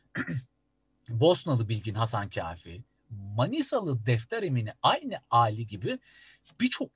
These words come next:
isim, e, aslında niye bu devlet durakladığının cevabını arıyor.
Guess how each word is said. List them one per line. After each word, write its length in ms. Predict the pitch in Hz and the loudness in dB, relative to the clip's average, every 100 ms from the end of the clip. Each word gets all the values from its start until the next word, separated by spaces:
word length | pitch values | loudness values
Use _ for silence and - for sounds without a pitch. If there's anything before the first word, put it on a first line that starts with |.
| - | -8
isim, 540 | 127 - - 92 110 127 _ _ _ _ _ - | -6 -2 -2 -2 -6 -8 _ _ _ _ _ -4
e, 220 | 113 123 - | -2 -2 -2
aslında 680 | 190 196 - 165 170 135 123 | -2 -2 -4 -6 -4 0 0
niye 680 | 104 101 117 131 139 254 277 | 0 0 4 6 6 2 2
bu 160 | 262 | 2
devlet 420 | 202 156 104 - | 4 4 0 -2
durakladığının 840 | - 185 165 - 143 143 123 175 277 | -2 0 -2 -4 -2 0 0 2 2
cevabını 520 | 143 120 104 98 90 | 4 4 2 -2 -8
arıyor. 260 | 80 76 | -14 -16